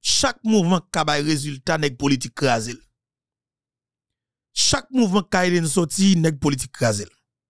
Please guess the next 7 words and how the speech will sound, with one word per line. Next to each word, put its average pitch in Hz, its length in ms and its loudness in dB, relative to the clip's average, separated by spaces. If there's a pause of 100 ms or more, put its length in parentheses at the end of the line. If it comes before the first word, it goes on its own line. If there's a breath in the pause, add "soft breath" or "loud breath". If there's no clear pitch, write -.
(1300)
Nous 202 120 2
lançons 277 240 0
Bois 226 220 2
Calé 233 520 2
avec 190 300 -2
peuple 180 260 -4
là. 113 160 -8